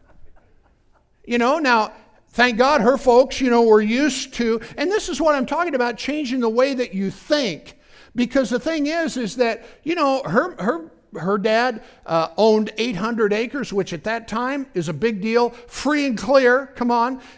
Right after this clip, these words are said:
And he raised, I don't know how many head of cattle. I mean, but he worked all the time, you know.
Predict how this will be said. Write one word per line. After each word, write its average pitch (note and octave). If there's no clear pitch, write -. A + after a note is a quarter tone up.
And A3
he G#3+
raised, A#3
I A#3+
don't A#3
know G3+
how A#3
many G3
head A#3
of G3+
cattle. B3
I C4
mean, A#3+
but B3
he A#3
worked A3+
all B3
the A#3+
time, A#3+
you F#3
know. G#3